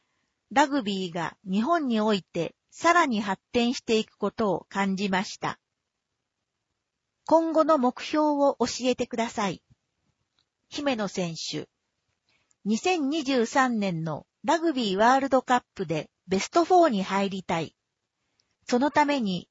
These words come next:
今やるべきことを常に考えて行動し、前に進み続けたいと思います。二千二十一年には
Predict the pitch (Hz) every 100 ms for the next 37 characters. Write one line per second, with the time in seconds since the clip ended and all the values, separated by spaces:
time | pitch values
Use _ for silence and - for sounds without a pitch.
0 | _ - 349 349 233 214 233 269 - -
1 | 185 220 190 170 320 339 240 185 - 208
2 | 240 247 208 - 160 - 208 208 202 196
3 | - 170 170 - _ _ _ 247 330 311
4 | 202 175 - - - 208 320 320 330 285
5 | 294 311 294 302 269 - 175 - 185 202
6 | 185 175 170 - - - _ _ _ _
7 | _ _ _ _ _ _ _ - 214 330
8 | 349 269 330 285 277 233 196 277 269 233
9 | 190 175 165 147